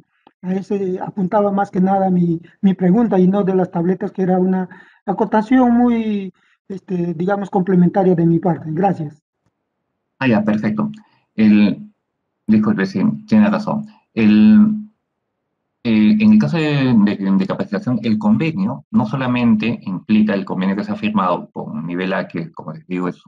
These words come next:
Speaker 2: es un partner oficial de Google for Education, no solamente contempla aspectos técnicos, sino también as-, aspectos formativos. Es más, eh, al día de hoy ya se, eh, está realizando el, el tercer webinar,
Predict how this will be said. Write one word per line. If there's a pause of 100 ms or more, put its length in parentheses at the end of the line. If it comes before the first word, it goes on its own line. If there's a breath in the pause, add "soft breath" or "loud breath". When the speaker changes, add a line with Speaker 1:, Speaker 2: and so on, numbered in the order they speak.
(120)
Speaker 2:
es
un
partner
oficial
de
Google
for
Education, (520)
no
solamente
contempla
aspectos
técnicos,
sino
también
as-,
aspectos
formativos.
Es
más, (560)
eh,
al
día
de
hoy
ya
se,
eh,
está
realizando (120)
el, (160)
el
tercer
webinar,